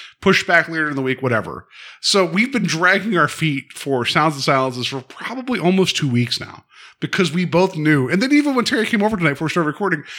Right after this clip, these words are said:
we talked for two hours before we turned the mics on, because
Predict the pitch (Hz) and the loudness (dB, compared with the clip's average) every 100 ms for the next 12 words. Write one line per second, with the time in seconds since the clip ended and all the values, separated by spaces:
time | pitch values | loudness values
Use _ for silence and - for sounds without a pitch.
0 | - - - 190 233 - 208 208 - 143 | -18 -14 -2 0 0 2 0 0 -6 -8
1 | - - 175 160 175 123 113 135 120 135 | -4 -2 2 2 2 0 -2 -4 -4 -2
2 | 131 147 123 110 120 - 127 101 101 - | -2 -2 -2 -2 0 0 0 0 -4 -2
3 | 131 123 117 | -2 -2 -4